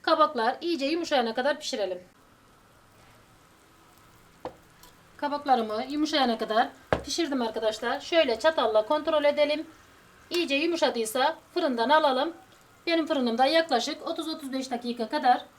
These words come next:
sürede pişti. Fırından fırına değişiklik gösterebilir. Siz de çatalı şöyle batırın. Piştiyse fırından alın. Şimdi bir on dakika bekletiyorum. Ön sıcaklığı geçtikten sonra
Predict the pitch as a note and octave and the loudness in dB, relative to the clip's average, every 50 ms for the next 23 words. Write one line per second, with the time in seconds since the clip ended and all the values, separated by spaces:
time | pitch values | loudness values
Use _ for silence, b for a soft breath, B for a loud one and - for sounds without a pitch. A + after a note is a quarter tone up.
0 | _ _ - - - F4 D#4+ C#4 A#3 A#3 A3+ - - E4+ E4 - - - D#4+ D#4+ | _ _ -20 -12 -6 -4 -4 -2 -2 -2 -4 -4 -6 -8 -8 -8 -8 -6 -4 -4
1 | E4 E4 - F4 E4+ E4+ D#4 C4+ A#3+ A#3+ C4 B3 A#3 A3+ A3 D4 D#4+ E4 - - | -4 -6 -6 -4 -2 0 0 0 0 0 0 -2 -2 -2 -2 -4 -6 -6 -6 -8
2 | - C#4 - - E4 E4 E4 D#4+ C#4+ C#4 C4+ C#4 D#4 A#3+ B3 C#4 C#4 - - F#4 | -12 -14 -8 -4 -4 -2 0 0 0 0 0 -2 -2 -4 -4 -4 -6 -4 -4 -4
3 | D#4+ B3 C4 B3+ - F4 F4+ F4 C#4+ A#3+ A#3+ C4+ D#4 D#4+ B B B B B B | -2 -2 -4 -2 -2 -2 0 0 0 0 0 -2 -4 -4 B B B B B B
4 | - - F#4+ D4+ C4+ B3 A#3+ C4 C4+ - - _ E4+ E4+ E4+ - C#4+ C4+ C4+ D#4+ | -6 0 2 2 2 2 0 -2 -4 -6 -8 _ -4 -4 -2 0 0 0 0 -2
5 | E4 - - _ _ F#4+ F#4 - - C4 A#3 A#3+ - C4+ D4+ E4 D#4+ - - B | -4 -8 -14 _ _ -4 -4 -4 -4 -6 -6 -2 -2 -2 -2 -2 -2 -6 -8 B
6 | B B B B B B B _ - F#4+ F4 C#4 C4 C4+ D#4 D#4+ D4+ C4+ A3 F#3+ | B B B B B B B _ -4 -2 0 0 2 2 2 2 2 2 0 -2
7 | F#3 F3+ - - b b b b b - G#4 F#4+ C#4+ C4+ A#3 C#4+ D4+ F4 F#4 E4+ | -4 -8 -14 -20 b b b b b -4 -2 -2 -2 -2 -4 0 0 0 2 2
8 | D#4 B3+ - A#3 - C4 A#3+ C#4 F4+ F4+ - E4+ E4 D#4+ D#4+ D#4+ D#4 D#4 D#4+ E4+ | 0 -2 -2 -6 -2 -2 0 0 0 -2 -4 -8 -6 -4 -4 -4 -4 -4 -4 -6
9 | D#4+ - - _ _ E4 F#4 F4+ D4+ - - C4+ A#3 A#3+ - B3+ B3+ B3 E4 E4+ | -6 -8 -14 _ _ -6 -4 -4 -4 -6 -6 -4 -6 -4 -4 -8 -6 -6 -6 -8
10 | - - - - C4 A#3+ A#3+ A#3+ A#3+ A#3 A#3 B3 C#4+ D#4+ E4 | -8 -12 -8 -6 -4 -4 -4 -2 -2 -4 -2 0 -2 -2 -2